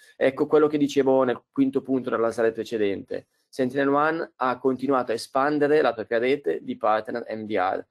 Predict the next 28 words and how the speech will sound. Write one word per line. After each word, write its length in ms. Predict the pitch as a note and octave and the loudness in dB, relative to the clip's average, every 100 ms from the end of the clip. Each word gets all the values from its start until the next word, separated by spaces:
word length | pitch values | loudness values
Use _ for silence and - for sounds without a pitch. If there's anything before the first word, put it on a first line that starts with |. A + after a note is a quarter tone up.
| _ | _
Questo 340 | - C3+ - | 0 0 0
mi 100 | C#3+ | -2
fa 300 | A#2 - A2 | -2 0 0
molto 400 | B2 C#3 D#3 D#3 | 2 2 2 2
orgoglioso 800 | A#2+ A2+ C3 A#2+ G#2+ G#2+ A#2 A#2+ | -2 2 2 2 0 0 0 0
perché 380 | - A2+ A2+ A2 | 0 -4 0 0
è 40 | C#3 | 0
estremamente 560 | C3+ B2+ A#2 A2+ A2+ | -2 -2 -2 -4 -4
in 100 | B2+ | -4
linea 400 | A2 G#2 A2 A2 - _ _ | -4 -4 -4 -4 -8 _ _
con 180 | C3+ | -6
quello 260 | B2+ C3 B2+ | 2 2 2
che 160 | B2 A#2+ | 0 0
dico 320 | D3 D3 B2 | 2 2 -4
tutti 260 | C3 - | -4 -2
i 40 | C#3 | 0
giorni 440 | A2+ G2+ G2+ G2+ | 0 -2 -2 -6
ai 80 | G#2 | -6
miei 160 | G2+ G2 | -6 -4
partner. 560 | G2+ G2+ - G2 G2+ _ _ _ _ _ | -4 -4 -4 -10 -12 _ _ _ _ _
E 280 | - C3+ C3 | 2 2 2
support 380 | C3 D3 C3+ A#2 | 2 0 0 -6
for 180 | B2+ | -2
legacy 400 | C3 C3+ B2 A#2 | 2 2 2 -2
Windows 380 | B2 C#3 A#2 A2+ | -2 0 0 -4
e 120 | A2 | -6
sistemi 320 | G#2+ A2 C3 A#2 | -8 -10 -8 -6
operativi, 680 | A#2 B2+ B2+ G#2+ A2+ B2 | -2 -2 0 -4 -4 -6